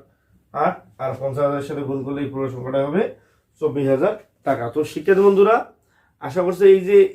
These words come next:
এগারো নম্বর উদাহরণটি, অর্থাৎ সর্বশেষ ক্ষুদ্র সঞ্চয় ভবিষ্যৎ গড়ি, এই অভিজ্ঞ-, অভিজ্ঞতার সর্বশেষ এই উদাহরণটি, এরপরে আমরা অনুসরণীর যে কয়েকটি অঙ্ক রয়েছে, অর্থাৎ বাইশটা টেস্টের মতো, তো এই অঙ্কগুলো ধারাবাহিকভাবে তোমাদের কাছে ক্যালকুলেশন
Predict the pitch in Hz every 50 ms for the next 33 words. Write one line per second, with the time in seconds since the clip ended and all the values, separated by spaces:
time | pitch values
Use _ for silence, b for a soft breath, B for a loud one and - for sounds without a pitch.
0 | - 156 147 160 165 165 165 170 170 170 165 156 147 135 147 147 139 131 127 147
1 | 165 - - b b b b b b _ 135 147 156 - - 151 147 151 170 -
2 | 170 185 185 185 - - 147 147 143 151 156 135 151 156 147 156 170 165 147 139
3 | 139 143 147 160 139 135 151 156 175 202 202 b b b b b b b _ 147
4 | 147 151 147 151 147 147 147 143 139 151 151 147 143 143 135 139 135 139 147 147
5 | 151 139 165 180 208 - b b b b b b _ - 147 151 165 151 170 170
6 | 156 165 165 156 156 143 151 156 156 156 180 196 190 - - 160 175 170 151 143
7 | 156 156 165 165 160 165 160 151 147 151 139 117 151 156 156 160 165 196 226 -
8 | b b b b b b b - 117 135 151 147 - 151 147 135 - - 160 147
9 | 143 127 123 156 160 151 156 156 151 156 - 170 147 - - 151 139 131 - -
10 | _ _ - - 143 147 143 - 156 147 143 156 151 151 160 156 151 151 147 165
11 | 208 233 233 B B B B B B B _ 156 151 151 151 147 139 156 156 151
12 | 156 175 180 156 143 139 151 151 156 147 139 147 143 156 147 151 147 143 135 143
13 | 139 143 143 135 180 180 - 151 127 120 139 135 135 139